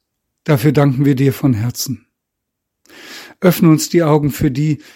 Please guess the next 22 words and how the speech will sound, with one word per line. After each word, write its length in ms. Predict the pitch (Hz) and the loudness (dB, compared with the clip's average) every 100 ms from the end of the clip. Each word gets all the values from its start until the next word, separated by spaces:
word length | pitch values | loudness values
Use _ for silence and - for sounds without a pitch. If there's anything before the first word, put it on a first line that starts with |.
| _ _ _ | _ _ _
die 60 | 156 | -2
in 100 | 143 | 0
diesen 300 | 139 143 143 | 0 0 -2
Tagen 380 | - 139 131 160 | 0 -2 0 0
einsam 480 | 180 139 123 120 110 | 2 2 2 -2 -4
sind. 360 | 120 110 - _ _ _ _ _ _ _ _ _ _ - | -8 -10 -18 _ _ _ _ _ _ _ _ _ _ -10
Gib 180 | 175 - | -6 -2
uns 160 | 147 | 0
ein 140 | 160 139 | 2 2
gutes 360 | 147 147 139 | 0 -4 -6
Wort 220 | 147 143 139 | 0 0 0
für 140 | 131 | -4
sie, 320 | 110 127 101 _ _ _ _ _ _ _ _ | -4 -8 -10 _ _ _ _ _ _ _ _
ein 220 | 147 127 | -4 -2
wenig 260 | 123 123 - | 0 -2 -6
Zeit 440 | - 135 139 - _ _ _ _ _ | -2 0 0 -4 _ _ _ _ _
und 180 | - 156 | -8 -4
Aufmerksamkeit. 1000 | 185 120 131 117 - 120 - 127 - _ _ _ _ _ _ _ _ _ _ _ _ - | -2 -2 -2 -4 -6 -8 -8 -14 -14 _ _ _ _ _ _ _ _ _ _ _ _ -10
Dass 200 | 147 - | -4 2
wir 80 | |
nicht 360 | 135 135 - - | 2 2 -4 -8
unachtsam 880 | 160 143 117 - - 135 135 135 | -2 -2 -4 -10 -4 -2 -2 -4